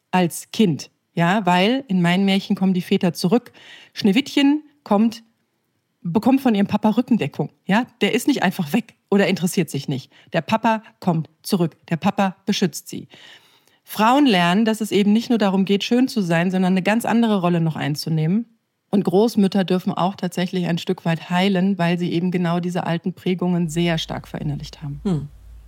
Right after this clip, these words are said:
Speaker 2: Ja, das klingt wirklich super spannend. Liebe Silke, ganz, ganz herzlichen Dank für das, äh, interessante Gespräch.
Speaker 1: Ja,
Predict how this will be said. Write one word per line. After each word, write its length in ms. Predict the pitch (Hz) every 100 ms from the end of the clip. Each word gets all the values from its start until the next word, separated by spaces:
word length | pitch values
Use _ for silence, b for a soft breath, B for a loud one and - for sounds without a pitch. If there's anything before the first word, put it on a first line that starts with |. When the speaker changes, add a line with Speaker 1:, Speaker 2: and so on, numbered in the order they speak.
| - b b b b b
Speaker 2:
Ja, 120 | 170
das 200 | 196 -
klingt 260 | 240 311
wirklich 340 | 247 262 220 180
super 400 | 165 254 - 269
spannend. 720 | - - 185 277 214 247 254
Liebe 320 | 196 220 269
Silke, 340 | 214 233 254 220 -
ganz, 280 | 185 294 -
ganz 220 | 254 262
herzlichen 340 | 240 247 - 208
Dank 280 | 185 269 -
für 140 | 233
das, 300 | 202 220 -
äh, 420 | - 196 196 196 - - -
interessante 480 | 202 233 262 277
Gespräch. 520 | 294 - - 220 - - - - -
Speaker 1:
Ja, 240 | 208 208